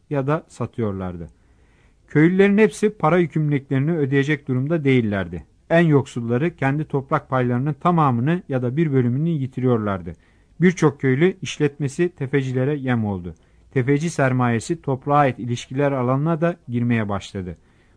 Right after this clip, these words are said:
Muhtaç köylüler toprak paylarını rehine koyuyorlar ve çoğu durumda faiz yüzdeleri çok yüksek olduğu için topraklarını geri alamıyorlardı. Daha varlıklı köylüler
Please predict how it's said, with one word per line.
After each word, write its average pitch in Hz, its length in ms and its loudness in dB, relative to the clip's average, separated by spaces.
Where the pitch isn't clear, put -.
Muhtaç 143 460 0
köylüler 131 480 2
toprak 139 380 -4
paylarını 117 500 0
rehine 127 300 0
koyuyorlar 113 640 -2
ve 113 140 -2
çoğu 170 320 4
durumda 131 420 -2
faiz 143 320 4
yüzdeleri 127 580 0
çok 143 260 0
yüksek 117 340 -6
olduğu 135 260 -2
için 165 280 -2
topraklarını 131 640 -2
geri 123 360 -2
alamıyorlardı. 92 800 -4
Daha 160 240 4
varlıklı 127 440 0
köylüler 120 500 -2